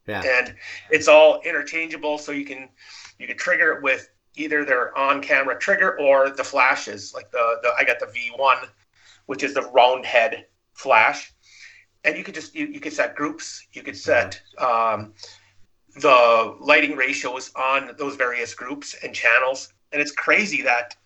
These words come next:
Speaker 2: the technology that we didn't have five, ten years ago is just a button away, basically.
Speaker 1: Yeah.
Speaker 2: And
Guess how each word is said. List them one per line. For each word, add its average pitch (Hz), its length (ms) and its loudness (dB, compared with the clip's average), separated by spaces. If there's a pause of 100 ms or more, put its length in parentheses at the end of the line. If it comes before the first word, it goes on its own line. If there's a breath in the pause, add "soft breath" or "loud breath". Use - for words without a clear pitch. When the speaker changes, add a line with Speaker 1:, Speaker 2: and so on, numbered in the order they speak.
(140)
Speaker 2:
the 175 100 -6
technology 190 560 0
that 165 140 -2
we 165 80 -2
didn't 170 160 -2
have 160 340 4
five, 147 460 0
ten 147 220 -6
years 147 260 -12
ago 98 280 -14 (880)
is 160 120 -6
just 180 240 -6 (560)
a 143 60 -4 (100)
button 156 300 -2
away, 123 280 -6
basically. 104 600 -16 (220)
Speaker 1:
Yeah. 107 240 -6
Speaker 2:
And 135 360 0